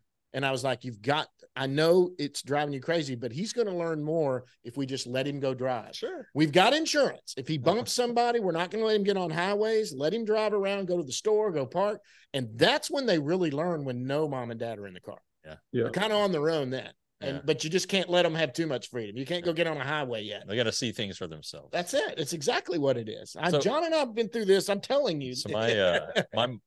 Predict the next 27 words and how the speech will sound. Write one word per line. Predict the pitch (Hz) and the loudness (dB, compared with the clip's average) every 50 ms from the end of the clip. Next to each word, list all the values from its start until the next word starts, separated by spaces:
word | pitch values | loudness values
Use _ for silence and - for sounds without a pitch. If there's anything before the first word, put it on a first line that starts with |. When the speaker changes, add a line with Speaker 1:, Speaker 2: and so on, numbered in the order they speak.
| _ | _
Speaker 2:
my | 107 113 135 | -4 -4 -4
mom | 139 127 120 117 113 104 95 90 87 95 95 | -2 2 2 4 4 4 2 0 -2 -6 -8
grew | 87 95 92 92 | -6 -2 -2 -2
up | 92 - | -2 -2
on | 90 82 | -6 -6
a | 80 82 | -6 -6
ranch | 82 87 92 87 80 73 - - - - - - _ _ | -4 -4 -4 -6 -6 -8 -12 -12 -12 -12 -12 -16 _ _
in | 90 87 85 80 - | -16 -14 -14 -14 -4
Evergreen, | - 110 101 98 104 95 90 90 87 85 82 82 | -2 -2 -2 0 -2 -6 -6 -8 -10 -10 -12 -8
Colorado, | - 87 80 80 78 76 73 69 71 69 73 82 _ _ _ _ | -6 -6 -6 -6 -8 -10 -12 -12 -14 -18 -20 -20 _ _ _ _
Con-, | 113 101 - - | -8 -8 -8 -12
Conifer. | _ - 98 87 85 76 - - - 73 - - _ | _ -8 -8 -6 -6 -8 -12 -14 -16 -16 -16 -18 _
Beau-, | - 92 135 | -10 -6 -4
Speaker 1:
Yeah. | 127 123 - - 135 | -4 -4 -6 -8 -6
Speaker 2:
beautiful. | 113 120 113 98 92 - 92 85 - - _ _ _ _ _ _ _ _ | -4 -2 -2 -2 -2 -4 -6 -6 -6 -8 _ _ _ _ _ _ _ _
So | - - 107 101 98 101 98 95 - _ _ _ | -2 0 2 2 2 0 -2 -6 -10 _ _ _
it | 120 | -10
was | 107 98 | -8 -6
just | 113 110 92 120 | -4 -6 -4 -2
dirt | 120 117 107 | -4 -2 -2
roads. | 101 101 95 92 92 90 85 87 - - | 0 0 0 -2 -2 -6 -8 -12 -16 -12
Nobody | 101 101 107 110 107 107 101 | -6 -4 -4 -2 -2 -4 -4
was | 95 92 85 | -4 -6 -4
there. | 90 87 87 87 85 | -4 -2 -2 -2 -4
So | - - 95 95 | -4 -6 -6 -6
we | 98 107 117 | -4 -6 -4
would | 117 110 101 95 90 | -4 -6 -6 -8 -14